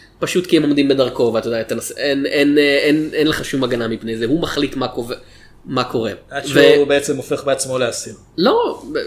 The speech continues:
Speaker 1: כאילו, ב-, גם בקומיקס זה לא קורה. יש, אה, סיפור מאוד מאוד, אה, נחשב בשנות השמונים, שבהם יש מפגינים דמוקרטיים במגה סיטי אחת. ו-
Speaker 2: אני בטוח שזה נגמר טוב בשבילם.
Speaker 1: זה כן, ומה שקורה זה שהוא פחות או יותר, כל מערכת החוק מתגייסת מולם ומפלילה אותם ב-,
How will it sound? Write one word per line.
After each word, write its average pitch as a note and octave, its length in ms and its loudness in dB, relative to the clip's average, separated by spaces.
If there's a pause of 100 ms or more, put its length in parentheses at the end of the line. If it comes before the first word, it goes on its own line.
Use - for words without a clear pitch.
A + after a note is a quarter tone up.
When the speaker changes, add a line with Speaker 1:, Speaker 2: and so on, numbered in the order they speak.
Speaker 1:
כאילו, B2 300 -2
ב-, A#2+ 60 -4 (280)
גם B2 160 -2
בקומיקס D#3+ 320 -2
זה B2 80 0
לא A#2+ 60 -2
קורה. A#2+ 160 -4 (320)
יש, E3+ 520 4 (240)
אה, C#3+ 300 4 (180)
סיפור D3+ 400 2
מאוד C#3+ 280 4
מאוד, C3+ 300 2
אה, B2+ 60 2 (300)
נחשב B2 420 -4
בשנות B2+ 180 -8
השמונים, D#3+ 320 2
שבהם C3 300 2
יש - 280 0 (300)
מפגינים D#3+ 560 4
דמוקרטיים F3 680 6
במגה C#3 340 4
סיטי C#3+ 340 0
אחת. - 340 -2 (1160)
ו- C3 160 -2 (280)
Speaker 2:
אני B2 100 -6
בטוח C3 220 0
שזה E3+ 100 -4
נגמר C3 240 -2
טוב B2 220 -2
בשבילם. A#2 340 -6
Speaker 1:
זה F3 300 6
כן, G#4 100 2 (120)
ומה C#3 180 4
שקורה C#3+ 400 4
זה C3+ 240 2
שהוא C3+ 300 0
פחות D3 260 0
או F3 60 4
יותר, D3 280 4
כל D3 140 4
מערכת D3+ 280 2
החוק C#3+ 180 -2
מתגייסת C#3 460 0
מולם A#2+ 280 0
ומפלילה C3 500 0
אותם D3+ 300 2
ב-, C3 200 0